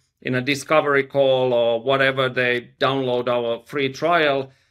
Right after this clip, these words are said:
So then we are able to show them immediately with a demo that, "Okay, here's your products. These would benefit from these stages or these changes.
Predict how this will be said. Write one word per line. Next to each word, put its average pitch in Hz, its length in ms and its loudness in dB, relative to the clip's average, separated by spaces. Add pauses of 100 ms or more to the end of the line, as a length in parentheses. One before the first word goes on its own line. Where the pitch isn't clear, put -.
So 139 180 -2
then 143 520 0
we 139 180 0
are 127 260 -2
able 139 440 2
to 135 80 -8
show 131 380 0
them 120 300 -4
immediately 131 640 0
with 123 240 -6
a 123 80 -2
demo 131 420 0
that, 113 160 -4
"Okay, 123 360 -4 (380)
here's 180 320 2
your 156 140 2
products. 143 560 0
These 147 320 -2
would 135 160 -8
benefit 131 560 0
from 120 260 -6
these 165 280 0
stages 135 760 -2
or 117 440 -6
these 143 300 -4 (100)
changes. 131 720 -2